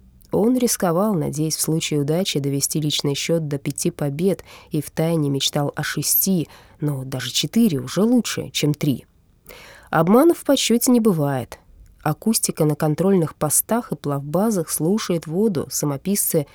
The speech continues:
чертят линии. Взрывная волна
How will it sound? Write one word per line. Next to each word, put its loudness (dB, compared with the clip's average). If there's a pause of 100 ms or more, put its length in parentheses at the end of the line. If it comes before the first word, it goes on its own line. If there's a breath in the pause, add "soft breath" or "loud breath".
(140 soft breath)
чертят -2
линии. 2 (640 loud breath)
Взрывная 4
волна 4